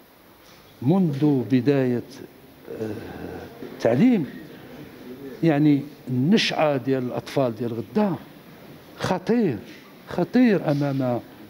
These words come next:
ما يواجه العالم. ن-، ن-،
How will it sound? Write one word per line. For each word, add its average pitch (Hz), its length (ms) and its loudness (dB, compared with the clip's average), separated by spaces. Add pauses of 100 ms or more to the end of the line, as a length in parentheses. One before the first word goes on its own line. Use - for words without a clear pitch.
ما 131 140 4
يواجه 120 540 0
العالم. 110 440 -2 (640)
ن-، 110 140 -2 (380)
ن-، 104 220 -2